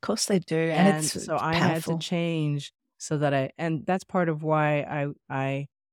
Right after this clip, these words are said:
Speaker 2: think I'm very sensitive to people is
Speaker 1: Mm-hmm.
Speaker 2: because I had to, I want, I, I had to change myself so that I wouldn't get hurt.
Speaker 1: Yeah. Yep.
Speaker 2: And, and, and then hide a lot of, uh, um, uh, you know, and, and manage my own sensitivities. So,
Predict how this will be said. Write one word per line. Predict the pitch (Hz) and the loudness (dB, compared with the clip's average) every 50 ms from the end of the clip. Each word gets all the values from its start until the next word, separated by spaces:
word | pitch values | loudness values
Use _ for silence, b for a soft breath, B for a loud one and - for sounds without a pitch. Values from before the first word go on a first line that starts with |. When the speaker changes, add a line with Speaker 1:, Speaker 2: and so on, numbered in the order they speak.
| _ _ _ _ _ - | _ _ _ _ _ -4
Speaker 2:
think | 170 160 147 | -2 0 0
I'm | 151 147 143 | 0 0 0
very | 143 139 135 135 | 0 0 0 -2
sensitive | - - 139 139 139 - 185 180 196 185 | -4 -4 -4 -4 -4 -2 -4 -4 -6 -4
to | - 220 | -6 -6
people | 202 - 226 233 226 _ - 277 277 294 - _ _ - | -4 -4 -4 -4 -6 _ -10 -10 -10 -10 -12 _ _ -4
is | 170 170 170 170 175 165 156 156 151 151 | -2 0 2 2 2 2 2 0 0 0
Speaker 1:
Mm-hmm. | - | 0
Speaker 2:
because | 175 185 185 170 156 160 | 0 0 0 0 -2 0
I | 156 151 | 0 0
had | 160 165 156 151 151 | 0 0 0 -2 -4
to, | - - - | -6 -6 -4
I | 139 160 | -2 -2
want, | 160 151 156 156 147 - | 0 0 0 0 0 -2
I, | 104 147 147 143 156 180 _ _ - | -4 -6 -6 -6 -8 -12 _ _ -8
I | 151 143 | -6 -4
had | 147 151 151 147 143 147 _ - - - | -2 -2 -2 -2 -4 -6 _ -10 -6 -2
to | 160 151 147 147 _ _ _ _ | -2 -2 -2 -2 _ _ _ _
change | - - - 180 170 175 175 175 - | -8 -4 -2 0 0 0 -2 -2 -2
myself | 165 151 151 151 - - 147 139 139 139 | -2 0 0 0 -2 -2 -2 -2 -4 -4
so | - - 151 139 143 | -2 -2 0 0 0
that | 135 - 135 135 139 139 - _ _ _ _ _ _ _ | 0 0 0 0 0 -2 -4 _ _ _ _ _ _ _
I | - 151 | -2 0
wouldn't | 143 147 143 139 | 0 0 0 -2
get | 131 131 131 | -4 -6 -6
hurt. | - - 135 147 - - _ _ _ _ _ _ _ _ _ _ _ | -6 -8 -8 -10 -10 -16 _ _ _ _ _ _ _ _ _ _ _
Speaker 1:
Yeah. | - 196 175 160 160 165 - - _ _ _ _ _ _ _ _ _ _ _ _ _ _ _ _ _ | 2 2 2 2 0 -2 -6 -10 _ _ _ _ _ _ _ _ _ _ _ _ _ _ _ _ _
Yep. | - 240 277 | 6 6 6
Speaker 2:
And, | 151 147 147 147 147 147 147 147 143 - - _ _ _ _ _ _ _ _ _ _ _ _ | 6 4 2 0 -2 -4 -6 -6 -8 -12 -16 _ _ _ _ _ _ _ _ _ _ _ _
and, | 175 170 165 165 165 - | -4 -2 -2 -2 -2 -2
and | - 175 175 | -2 -2 0
then | 165 170 | 0 0
hide | 165 175 170 170 165 | 2 2 2 2 2
a | 160 | 2
lot | 156 156 151 151 | 2 2 2 0
of, | 156 151 156 - - | 0 -2 -4 -8 -10
uh, | - - - 156 139 | -10 -10 -8 -8 -8
um, | 165 170 170 151 151 151 | -6 -6 -4 -4 -6 -6
uh, | - 123 156 - - | -4 -4 -6 -4 -4
you | - 175 | -2 -2
know, | 156 139 139 135 | 0 0 0 -2
and, | - 151 151 151 151 - | -4 -4 -6 -6 -6 -6
and | 151 156 151 | -6 -4 -2
manage | 151 147 147 151 147 151 | 0 0 0 -2 -2 -2
my | 147 147 147 | -2 -4 -4
own | 147 147 | -4 -4
sensitivities. | - - 147 147 - - 160 - 175 180 180 - 110 120 127 | -6 -6 -6 -6 -8 -8 -8 -6 -6 -6 -4 -6 -6 -6 -6
So, | - - 160 151 151 151 151 151 | -2 2 4 4 4 4 2 0